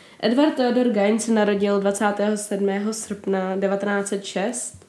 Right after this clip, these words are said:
Augustě Wilhelm Geinové a,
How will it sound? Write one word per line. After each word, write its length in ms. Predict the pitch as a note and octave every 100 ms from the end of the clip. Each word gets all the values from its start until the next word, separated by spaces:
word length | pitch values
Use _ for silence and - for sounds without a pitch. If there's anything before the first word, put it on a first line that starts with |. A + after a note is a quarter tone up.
| - - _ _ - -
Augustě 560 | G#3+ G#3 A3+ - A#3
Wilhelm 540 | G#3+ G#3+ G#3+ G3+ G3 G3+
Geinové 680 | G3+ G3+ G3+ G3 G3+ G3+ G3+ -
a, 420 | F#3+ F#3+ F#3 F#3